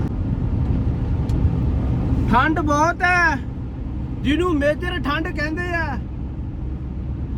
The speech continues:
ਹੁਣ ਮੈਂ ਆਪਣੇ ਏਰੀਏ ਵੱਲ ਨੂੰ ਜਾ ਰਿਹਾ, ਦੇਖਿਓ ਤੁਹਾਨੂੰ ਉੱਧਰ ਵਾਲਾ ਵਿਊ ਦਿਖਾਊਂਗਾ। ਉੱਧਰ ਦੇਖਿਓ ਕਿਆ ਬਣਿਆ ਆ ਰੋਡਾਂ ਦਾ। ਬਾਕੀ ਦੇਖਦੇ ਆ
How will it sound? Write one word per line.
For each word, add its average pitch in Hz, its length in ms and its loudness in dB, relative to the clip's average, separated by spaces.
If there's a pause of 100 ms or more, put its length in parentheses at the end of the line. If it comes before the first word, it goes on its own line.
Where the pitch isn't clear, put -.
(800)
ਹੁਣ 202 120 8
ਮੈਂ 220 140 6
ਆਪਣੇ 214 400 4
ਏਰੀਏ 202 220 6
ਵੱਲ 226 180 4
ਨੂੰ 247 100 2
ਜਾ 196 220 4
ਰਿਹਾ, 190 260 2 (1400)
ਦੇਖਿਓ 185 320 2
ਤੁਹਾਨੂੰ 190 280 2
ਉੱਧਰ 202 220 2
ਵਾਲਾ 208 200 4
ਵਿਊ 185 240 4
ਦਿਖਾਊਂਗਾ। 175 460 4
ਉੱਧਰ 196 280 4
ਦੇਖਿਓ - 300 2
ਕਿਆ - 220 4
ਬਣਿਆ - 260 6
ਆ - 80 6 (1300)
ਰੋਡਾਂ - 220 4
ਦਾ। - 140 4 (4000)
ਬਾਕੀ - 260 4
ਦੇਖਦੇ - 460 4
ਆ - 40 6